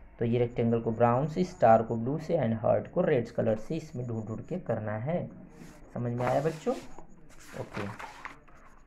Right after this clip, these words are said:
crack the code, इसमें आपको simple जो match कर रहा है उसके आगे आपको लिखना है। जैसे ये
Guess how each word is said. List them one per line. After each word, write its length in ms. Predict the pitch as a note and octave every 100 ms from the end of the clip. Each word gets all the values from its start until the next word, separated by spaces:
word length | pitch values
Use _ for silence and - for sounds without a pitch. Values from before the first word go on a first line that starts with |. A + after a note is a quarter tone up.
| - - - - - - - - - -
crack 300 | C3+ B2 A#2
the 100 | A#2 -
code, 320 | E3 A3+ A3+ B2+
इसमें 260 | - C#3
आपको 220 | B2+ - C3+
simple 480 | C3 A#2+ D#3+ G#3 - - - - - - - -
जो 300 | C3 A#2 D3
match 320 | A#2+ A#2 A#2
कर 180 | - C#3
रहा 120 | D3
है 80 | F3+
उसके 280 | D#3 - B2+
आगे 240 | A2+ A2+
आपको 260 | A2 - E3+
लिखना 300 | F3 F3 B2+
है। 180 | A#2 A2+
जैसे 280 | A#2 -
ये 140 | A2+